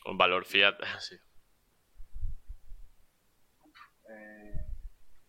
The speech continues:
Speaker 2: estudia, eh, la mayor scam que hay con el patrón actual. Con el patrón oro no, pero con el patrón actual sí que es, no sé, darle la impresa de que se haga billetes.
Speaker 1: <laughs>
Speaker 2: Obviamente esto es lo que está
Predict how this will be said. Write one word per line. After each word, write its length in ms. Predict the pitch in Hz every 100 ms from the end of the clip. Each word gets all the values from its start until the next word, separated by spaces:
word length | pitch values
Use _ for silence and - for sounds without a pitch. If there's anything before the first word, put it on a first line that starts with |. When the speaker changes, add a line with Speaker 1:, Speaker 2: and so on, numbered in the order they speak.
| _ _ - _ _ _ _
Speaker 2:
estudia, 440 | - 98 98 113
eh, 840 | 113 113 110 - 101 95 98 85
la 100 | 90
mayor 320 | 98 87 104 107
scam 320 | - 110 104
que 120 | - 107
hay 220 | 107 107 _ _
con 180 | - -
el 140 | -
patrón 460 | - - - 107 110
actual. 480 | 107 - 98 95 -
Con 140 | -
el 80 | -
patrón 300 | - 92 101
oro 200 | 104 123
no, 200 | 120 101 _ _ _ _
pero 160 | -
con 120 | - _
el 40 |
patrón 280 | - 95 95
actual 400 | - - 98 95
sí 100 | _
que 140 | - 98 113 101 -
es, 180 | - _ _ _ _ _ _ _ _ _ -
no 120 | 80
sé, 120 | -
darle 260 | 87 87 87
la 40 | -
impresa 300 | - - -
de 120 | -
que 80 | -
se 80 | 587
haga 140 | 571
billetes. 340 | _ - - - - -
Speaker 1:
<laughs> 440 | - - - -
Speaker 2:
Obviamente 460 | 113 113 156 - 120
esto 200 | 110 110
es 60 |
lo 100 | 104 98
que 60 |
está 200 | - 101